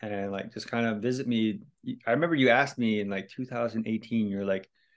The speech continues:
"Do you wanna look back and regret, like, not going, or do you wanna start your year going to Thailand?" I was like,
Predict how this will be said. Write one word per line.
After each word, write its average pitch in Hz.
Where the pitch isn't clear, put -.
"Do 117
you 117
wanna 123
look 117
back 117
and 101
regret, 107
like, 107
not 107
going, 110
or 104
do 104
you 113
wanna 113
start 107
your 104
year 104
going 98
to 95
Thailand?" 107
I 98
was 98
like, 95